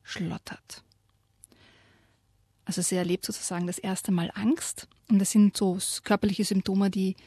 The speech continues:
wir alle kennen. Ja, dass uns die Zähne klappern, wir schlottern, wir zittern. Und die Prinzessin erlebt das das erste Mal. Und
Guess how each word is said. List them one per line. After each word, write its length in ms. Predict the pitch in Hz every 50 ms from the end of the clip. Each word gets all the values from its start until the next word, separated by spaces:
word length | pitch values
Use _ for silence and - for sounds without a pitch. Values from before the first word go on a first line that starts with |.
| - _ _ _ -
wir 160 | 208 185 -
alle 220 | 165 175 175 170
kennen. 500 | - - - 165 170 175 - - - 196 - -
Ja, 220 | - - - - -
dass 220 | - - - -
uns 140 | - - -
die 180 | - - - -
Zähne 300 | - - 214 202 208 196
klappern, 760 | - - 185 180 - - 196 190 190 190 190 190 190 185 180
wir 100 | 165 160
schlottern, 580 | - - - 185 175 - - 185 180 175 175 170
wir 140 | 175 170 -
zittern. 380 | - 214 - - 190 185 190 - - - - - - - - - - - - _ _ _ -
Und 180 | - 202 196
die 40 | 226
Prinzessin 500 | - 247 233 - 208 180 - - 208 208
erlebt 300 | 214 208 185 170 - -
das 100 | - 190
das 140 | - 185 -
erste 320 | - - 165 - - - 190
Mal. 300 | 175 160 160 - - 214
Und 320 | 202 208 - - - -